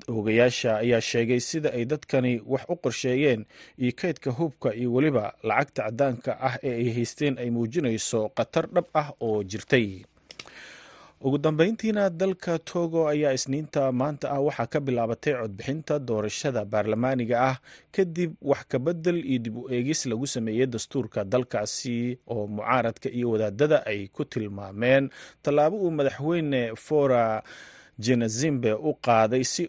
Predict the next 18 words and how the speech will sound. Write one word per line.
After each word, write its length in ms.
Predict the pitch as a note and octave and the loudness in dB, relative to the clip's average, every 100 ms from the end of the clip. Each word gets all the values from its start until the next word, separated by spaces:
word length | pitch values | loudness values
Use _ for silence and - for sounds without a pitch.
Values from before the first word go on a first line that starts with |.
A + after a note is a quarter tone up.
| - | -2
uu 240 | D3+ C#3+ | -2 -2
u 40 | F3 | -4
sii 200 | - D3+ | -4 -4
dheeraysto 800 | C#3+ B2+ B2 A#2+ A2+ - - D3+ | 0 2 4 4 0 -2 -2 -2
todo-, 320 | - G#2+ B2+ - | -2 -8 -10 -6
tobanaanka 540 | C3 A#2+ B2+ D#3+ C#3 B2+ | -2 0 0 0 -2 -6
sano 300 | - B2+ C3+ | -2 0 0
ee 140 | A#2 A2+ - | -2 -4 0
qoyskiisa 560 | D3 B2 - A2+ - | 0 0 -4 -6 -4
ay 120 | A2+ A2+ | -4 -4
xukunka 520 | - - A#2+ A2 A2 | -6 -4 -6 -4 -2
dalka 440 | G#2+ C3+ - A#2 | 2 2 2 -4
ku 160 | - D3 | -2 0
yaalla 260 | A#2 G#2+ | 2 2
Bariga 420 | G#2 B2 B2 A2+ A2+ | 0 0 0 0 -6
Afrika 340 | - A2 A2 | -6 -8 -8
soo 220 | - A2+ | -4 -2
hayeen. 560 | G#2+ A2 A#2+ G#2+ G2 | -2 0 2 0 -4